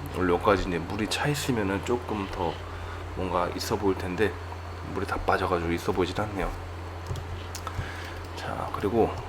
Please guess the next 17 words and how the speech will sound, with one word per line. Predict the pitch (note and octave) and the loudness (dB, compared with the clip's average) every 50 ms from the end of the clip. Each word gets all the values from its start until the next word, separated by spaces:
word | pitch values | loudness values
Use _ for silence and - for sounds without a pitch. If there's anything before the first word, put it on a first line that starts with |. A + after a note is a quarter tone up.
| - - - - | -6 -6 -6 -2
또 | - G2 | 0 2
하나 | G#2 G#2 G2+ F#2+ | 2 4 2 0
거슬리는 | F#2+ - - G#2+ G2+ F#2 F2+ F2+ F2+ | 0 0 0 0 0 0 0 0 0
거, | D#2+ D#2+ E2 E2+ - - - - - F2+ | 0 0 0 0 -2 -4 -8 -6 -4 -4
요거, | F#2+ F#2 - F2 F2 - - - - - - - - - - - - - - - - - - - - - - | -4 0 0 -2 -2 -2 -6 -8 -8 -10 -10 -10 -10 -10 -10 -10 -10 -8 -8 -8 -8 -8 -10 -10 -8 -6 -6
여기 | G2 F#2 F#2+ | -6 -2 2
요 | F#2+ F#2 | 4 4
부분에 | F#2+ G2 F#2 F#2+ F#2+ F2+ F#2 E2 | 4 4 2 2 0 0 0 0
이 | D2 E2 E2 | 0 0 0
뭔가 | E2 F2+ F#2 F#2 F2+ F#2 | 0 0 0 2 2 2
이 | F2+ E2+ - | 2 2 0
알 | - - | -2 -2
수 | - - A2 | 0 0 0
없는 | G2 F2 E2+ E2 | 2 2 0 -2
그림자, | - - G#2 F#2 F#2 E2 - D#2 - - - - - - - - - - - - - - - - - - - E2+ F2 | -2 -2 0 0 0 2 2 0 0 -2 -6 -8 -10 -10 -10 -10 -10 -10 -10 -10 -10 -10 -10 -10 -6 -4 -4 -4 -2
요거는 | - F2 F2+ G#2 A#2 C3 C3 C3+ C#3 C#3+ - - - - - - | 0 0 2 4 6 6 4 4 2 -2 -6 -8 -10 -10 -10 -8
제가 | - - F#2 - F2+ F#2 | -4 -4 0 2 0 0